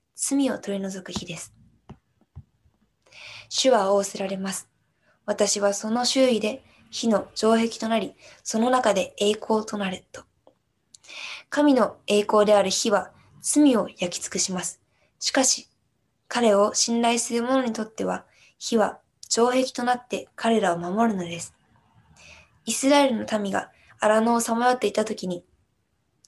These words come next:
彼らを導いた火の柱を覚えているでしょうか？その火は彼らを焼き尽くしませんでした。それは神の栄光であり、祝福であり、彼らを保護する防壁でした。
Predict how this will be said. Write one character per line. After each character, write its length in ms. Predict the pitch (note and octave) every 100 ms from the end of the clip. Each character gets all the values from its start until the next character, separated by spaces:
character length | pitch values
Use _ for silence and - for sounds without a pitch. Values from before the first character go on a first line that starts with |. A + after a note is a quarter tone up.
| -
彼 220 | - C4
ら 140 | A#3 G3+
を 40 |
導 320 | F#3 - G#3
い 40 | G#3+
た 100 | F#3
火 180 | - C4+
の 100 | A#3
柱 420 | G3 - G3+ F#3+
を 160 | - - _
覚 240 | G#3 G#3+ A#3
え 40 |
て 160 | A3 G3+
い 140 | G3+
る 40 |
で 100 | F#3 F#3
し 120 | -
ょ 60 |
う 20 | -
か？ 220 | - - _ _ _ _ - - - - -
そ 120 | A3
の 120 | G#3+
火 160 | G#3 G#3
は 220 | F#3 - _ _ _
彼 240 | - A#3 G#3+
ら 100 | G3+
を 60 |
焼 240 | G3 G3 -
き 40 |
尽 100 | -
く 80 | B3+
し 120 | C4
ま 140 | B3+
せ 120 | B3+ B3
ん 60 |
で 80 | G#3+
し 80 | G3
た。 200 | - - _ _ _ _ _ _ _
そ 160 | - G#3
れ 120 | G3
は 280 | G3 F#3+ - _ _ _ -
神 260 | A#3 A3+
の 220 | G3+ F#3+ F#3+ -
栄 140 | A3+
光 320 | A3+ B3+ B3
で 100 | B3
あ 80 | B3
り、 180 | A#3+ - _ _ _
祝 260 | - -
福 220 | A3 - G#3
で 100 | G#3
あ 80 |
り、 200 | G3+ G3 _ _ _ _ _
彼 260 | - A3 G#3
ら 140 | G3
を 40 | G3
保 200 | - C4+
護 100 | C4+
す 160 | -
る 200 | G3 - -
防 220 | G3 A3+
壁 160 | A#3
で 240 | A#3 A3 A3
し 100 | -
た。 200 | -